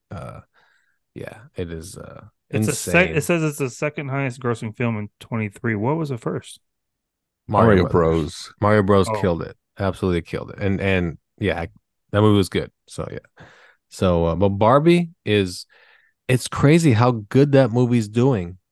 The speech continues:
Speaker 1: Again, if you've seen it, not for children. So women are seeing it over and over.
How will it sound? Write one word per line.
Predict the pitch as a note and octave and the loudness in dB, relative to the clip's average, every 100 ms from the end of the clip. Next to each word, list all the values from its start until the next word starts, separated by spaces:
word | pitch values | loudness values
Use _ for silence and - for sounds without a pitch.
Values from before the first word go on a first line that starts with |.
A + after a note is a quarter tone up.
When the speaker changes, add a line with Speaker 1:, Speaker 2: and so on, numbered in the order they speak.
| _ _ _ _ _ | _ _ _ _ _
Speaker 1:
Again, | A2 G#2 C3+ G#2+ | -10 -4 -2 -2
if | F#2 | -4
you've | G#2 | -8
seen | - - C#3+ | -8 -4 0
it, | A#2+ A2 | 0 -2
not | G2+ A2 A#2+ | -4 -6 -6
for | C3+ | -8
children. | - C#3+ D#3+ A2 B2 - | -4 -4 -2 -2 -4 -12
So | - A2 G#2+ | -6 -2 0
women | G#2+ C#3 | 2 2
are | C3+ A#2 | 0 0
seeing | - C#3+ | -2 -4
it | C3 | 0
over | C3+ C#3+ | -2 -2
and | C3+ | -2
over. | A2 F3+ E4 | -2 -4 -8